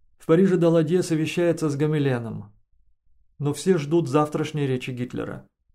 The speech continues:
Си Би Эс, наконец, дает добро на ежедневные пятиминутные репортажи отсюда,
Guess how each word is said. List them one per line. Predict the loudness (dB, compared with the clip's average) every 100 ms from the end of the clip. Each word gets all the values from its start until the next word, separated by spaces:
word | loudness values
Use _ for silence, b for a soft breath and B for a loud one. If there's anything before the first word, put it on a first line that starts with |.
| _ _ _ _
Си | -2
Би | 2 2
Эс, | 2
наконец, | -2 -2 0 0 0
дает | 0 2 2
добро | 2 0 2 2
на |
ежедневные | 0 0 -2 0 0 0 0
пятиминутные | -2 -2 -2 -2 -2 -2 -2
репортажи | -2 -4 -2 -2 -2 -2
отсюда, | -4 -6 -6 -4 -6